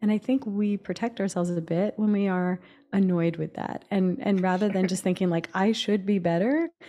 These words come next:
Speaker 1: a little bit of, like, "The world is kinda crazy right now. And if I mess this up,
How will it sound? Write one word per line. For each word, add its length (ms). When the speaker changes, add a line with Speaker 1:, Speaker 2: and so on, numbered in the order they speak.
Speaker 1:
a 60
little 200
bit 120
of, 160
like, 440
"The 100
world 300
is 80
kinda 280
crazy 440
right 260
now. 380
And 140
if 160
I 80
mess 220
this 280
up, 300